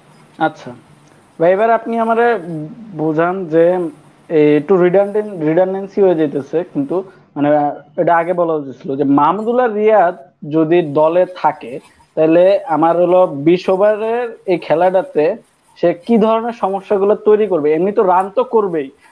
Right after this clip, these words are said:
রান করাও তো একটা ঝামেলা, আবার রান না রান যে করতেছে, এই কারণে যে কি কি ধরনের, মানে, অন্যরা যে সুযোগ পাইতেছে না বা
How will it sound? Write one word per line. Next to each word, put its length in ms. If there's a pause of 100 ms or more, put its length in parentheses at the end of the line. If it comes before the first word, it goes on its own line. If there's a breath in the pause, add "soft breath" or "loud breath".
(160 soft breath)
রান 260
করাও 240
তো 100
একটা 200
ঝামেলা, 600 (340 soft breath)
আবার 260
রান 220
না 420 (120)
রান 340
যে 120
করতেছে, 500
এই 120
কারণে 320 (120)
যে 80
কি 200
কি 120
ধরনের, 380 (340 soft breath)
মানে, 200 (380)
অন্যরা 380
যে 100
সুযোগ 360
পাইতেছে 420
না 140
বা 140